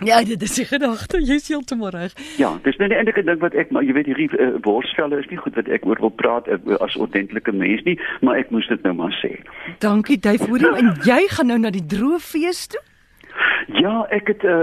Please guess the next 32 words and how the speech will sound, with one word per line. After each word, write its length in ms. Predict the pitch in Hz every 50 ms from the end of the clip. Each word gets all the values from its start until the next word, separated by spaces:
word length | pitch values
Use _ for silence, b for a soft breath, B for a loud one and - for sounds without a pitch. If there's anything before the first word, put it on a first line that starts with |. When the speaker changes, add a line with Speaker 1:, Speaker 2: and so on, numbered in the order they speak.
| 156 - 165
Speaker 2:
ek 100 | 165 -
het 120 | 202 139
heelwat 380 | 139 135 131 156 160 208 202 202
optredes 600 | 185 170 - - - 160 175 170 156 170 147 -
beginnende 520 | - 139 - - - 165 165 170 160 151
Sondag 520 | 147 - - 147 143 151 156 160 156 - -
met, 140 | 131 120 -
hoe 80 | 107
verklaar 500 | - - - - - 143 139 147 156 156 151
jy 120 | 156 143
dit, 180 | 127 147 143 -
regstreeks, 680 | 117 107 107 190 170 135 - - - 147 151 151 - B B B B B B -
wat 200 | - 143 160 -
natuurlik 320 | 180 165 - 185 180 -
almal 240 | - 165 185 214 214 196
is 120 | 151 -
bevrees 460 | - 117 - - - 135 135 131 - -
oor 140 | 139 120
my 160 | 117 117 120 120
vuil 360 | - - 139 143 156 156 135
mond. 360 | 104 92 101 110 143 151 -
Jy 60 | - 92
weet, 160 | 117 - -
ek 160 | 123 - -
sê 200 | - 156 156 156
sulke 260 | - - 151 - 180
verskriklike 640 | - 165 - - - 139 147 151 - - 143 - 135
goed 220 | - - 139 - -
en 100 | 123 110
beledig 420 | 107 104 98 101 110 113 135 123 -
die 100 | 123 113
gehoor, 420 | - - 101 90 90 98 113